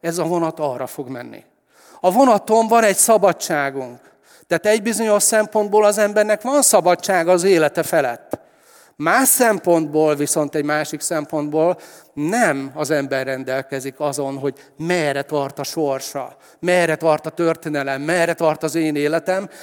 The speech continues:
mert le van fektetve egy simpár, és a történelem vonata az halad azon ezen simpáron, és nem tudjuk megváltoztatni. Na, ilyen az emberiségnek a, a történelme és a mi sorsunk,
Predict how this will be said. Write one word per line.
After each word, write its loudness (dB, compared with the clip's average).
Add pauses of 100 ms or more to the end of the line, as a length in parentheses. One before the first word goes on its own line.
(140)
mert 2
le 4
van 4
fektetve 0
egy 2
simpár, 0
és -2
a 0
történelem 0
vonata 0
az -2
halad 2
azon -2
ezen -2
simpáron, -4 (260)
és -8
nem -2
tudjuk -4
megváltoztatni. -2 (400)
Na, -6
ilyen 2
az 2
emberiségnek -2
a, -6
a -4
történelme -4
és -8
a -8
mi -8
sorsunk, -8